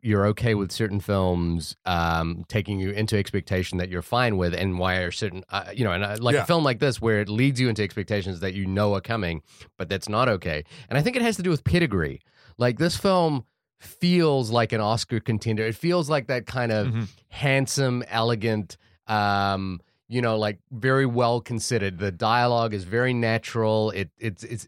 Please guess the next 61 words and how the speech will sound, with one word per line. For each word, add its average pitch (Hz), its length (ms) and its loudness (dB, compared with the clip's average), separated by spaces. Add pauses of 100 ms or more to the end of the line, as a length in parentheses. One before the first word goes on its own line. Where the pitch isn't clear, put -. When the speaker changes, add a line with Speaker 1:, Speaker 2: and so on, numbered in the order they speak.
Speaker 1:
people 117 260 -2
say 135 360 0
interesting 113 440 -6
things. 107 340 -2
Speaker 2:
Yeah, 101 120 0
the 160 100 0
writing's 175 400 0
great. 240 260 2
Speaker 1:
Writing 127 380 2
is 131 100 -2
great. 117 560 0
The 113 80 -4
se-, - 260 0
you 123 120 0
know, 107 60 0
it's 104 220 -4
directed 117 600 0
beautifully. 110 640 2
Speaker 2:
Mm-hmm. 170 80 -6 (260)
Speaker 1:
Uh, 95 120 0
Speaker 3:
Yeah. 113 180 4
Speaker 1:
the, 120 60 -6
the 107 320 -4
acting 127 340 0
is 127 120 0
ph-, 123 180 -4
Speaker 2:
The - 80 -8
Speaker 1:
phenom- 185 220 2
Speaker 2:
dialogue 170 520 4
is 113 140 -4
great. - 320 -6
The 151 80 2
Speaker 1:
Yeah. 170 80 4
Speaker 2:
writing 185 320 4
is 151 120 0
not 156 120 4
Speaker 3:
Yeah. 135 160 2
Speaker 1:
Yeah, - 80 4
Speaker 2:
great. - 100 0
Speaker 1:
so, 208 180 4
Speaker 2:
The 143 100 2
Speaker 1:
and, 202 100 4
Speaker 2:
dialogue 143 340 4
Speaker 1:
and, 185 120 4
Speaker 2:
is - 40 6
Speaker 1:
and, - 80 0
Speaker 2:
great. 165 120 2
Speaker 1:
and 170 80 4
the 160 40 6
Speaker 2:
I'm 143 60 0
Speaker 1:
big, 135 140 6
Speaker 2:
sorry. 110 120 -6
Speaker 1:
the 160 160 4
biggest 196 380 0
flaw 170 340 2
of 156 60 4
this 139 160 0
film, 135 260 2
and 107 100 2
I 101 60 2
think 117 300 -2